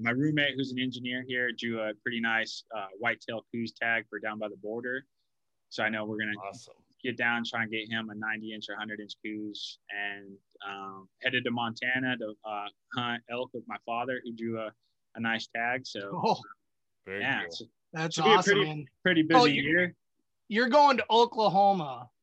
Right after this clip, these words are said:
Speaker 3: for your first whitetail. Is that what you said?
Speaker 1: Yeah. So I've been, uh,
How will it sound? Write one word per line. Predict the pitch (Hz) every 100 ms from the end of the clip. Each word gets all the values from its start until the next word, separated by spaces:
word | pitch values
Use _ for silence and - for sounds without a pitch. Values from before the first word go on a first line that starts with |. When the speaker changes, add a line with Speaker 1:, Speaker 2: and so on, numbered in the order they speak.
| _
Speaker 3:
for | -
your | 175 175
first | 185 196 185
whitetail. | 180 185 190 214 202
Is | 196
that | 175 180
what | 180
you | 196
said? | 202 208 202 196 _ _
Speaker 1:
Yeah. | 151 196 170
So | -
I've | 175 151
been, | 208 254 240
uh, | 220